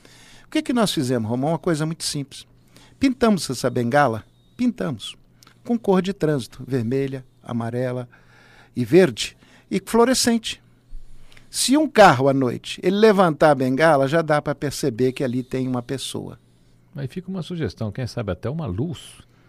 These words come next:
Speaker 2: na bengala, né? Já faz
Speaker 1: Existe,
Speaker 2: uma
Speaker 1: existe.
Speaker 2: coisa, já existe?
Speaker 1: Nós pensamos, existe em alguns países, já existe luz. Até, é, uma plaquinha que acende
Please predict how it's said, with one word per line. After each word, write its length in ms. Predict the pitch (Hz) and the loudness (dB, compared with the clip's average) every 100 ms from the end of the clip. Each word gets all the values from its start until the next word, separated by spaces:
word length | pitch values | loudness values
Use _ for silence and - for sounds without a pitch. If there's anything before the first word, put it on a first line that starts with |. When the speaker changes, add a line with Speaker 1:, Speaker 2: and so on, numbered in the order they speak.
| _ _ _ 92 | _ _ _ -10
Speaker 2:
na 100 | 92 | -6
bengala, 460 | 87 80 127 131 | -6 -6 -6 -6
né? 40 | 107 | -2
Já 60 | |
faz 120 | 175 | -2
Speaker 1:
Existe, 380 | - 170 120 117 | 0 -2 -2 -2
Speaker 2:
uma 80 | 156 | -4
Speaker 1:
existe. 300 | 147 120 110 | -2 -4 -4
Speaker 2:
coisa, 160 | 101 90 | -6 -6
já 100 | 117 | -6
existe? 320 | 101 151 139 | -4 -2 4
Speaker 1:
Nós 160 | 220 | 4
pensamos, 560 | - 240 214 - 208 208 | 6 2 2 2 2 4
existe 400 | 175 170 196 - | 2 2 0 0
em 40 | |
alguns 240 | 165 156 - | -2 -2 -2
países, 280 | 139 143 139 | 0 0 0
já 100 | 160 | -2
existe 380 | 127 139 - | -2 -6 -4
luz. 460 | 160 127 127 123 - - - - | -2 0 0 -2 -8 -14 -20 -2
Até, 600 | 165 160 220 233 240 226 - | 0 2 4 6 6 2 2
é, 280 | 175 165 | 4 4
uma 200 | 160 170 | 4 2
plaquinha 540 | - 165 - 165 175 147 | 2 0 0 -2 0 0
que 100 | 156 | -2
acende 600 | 135 - 139 143 143 | -2 -2 -2 -2 -4